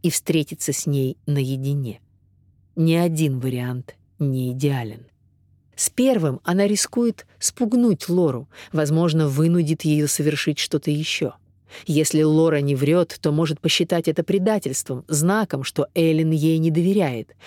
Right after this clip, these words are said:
Если у неё проблемы с психикой, и она сочтёт, что с ней обращаются несправедливо, то может стать опасной.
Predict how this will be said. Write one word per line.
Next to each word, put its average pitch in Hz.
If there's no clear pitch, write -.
Если 156
у 156
неё 151
проблемы 135
с -
психикой, 147
и 165
она 143
сочтёт, 151
что 147
с -
ней 165
обращаются 156
несправедливо, 143
то 165
может 151
стать -
опасной. -